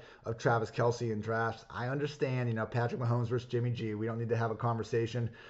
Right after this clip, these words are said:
about, you know, who has the leg up there. But, I mean, if you just look at pure receiving yards over the past two seasons,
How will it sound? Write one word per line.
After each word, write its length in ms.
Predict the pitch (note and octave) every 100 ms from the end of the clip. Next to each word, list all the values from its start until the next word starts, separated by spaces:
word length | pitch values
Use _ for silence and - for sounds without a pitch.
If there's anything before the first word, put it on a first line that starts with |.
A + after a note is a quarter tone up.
| - -
about, 300 | B2 A#2+ A#2
you 80 |
know, 120 | A#2+ A2+
who 140 | C3
has 160 | C3+ A2
the 80 | A#2
leg 300 | A#2+ A#2+ A#2+
up 220 | A2+ -
there. 260 | B2 B2
But, 380 | A#2 A#2 A2+ - - - -
I 60 | D3
mean, 260 | D#3+ D3 D3
if 120 | D3
you 60 |
just 220 | F#4 F#3+ B2+
look 160 | C#3+
at 180 | A#2+ -
pure 320 | - F3+ G#3
receiving 640 | F#3 C3 - D#3+ D3+ C3
yards 400 | A2+ A#2+ A2 G2
over 100 | A2+
the 80 | A2
past 340 | - A2+ A2 -
two 160 | A#2
seasons, 640 | G#2 A#2 A2+ G#2 F2 E2+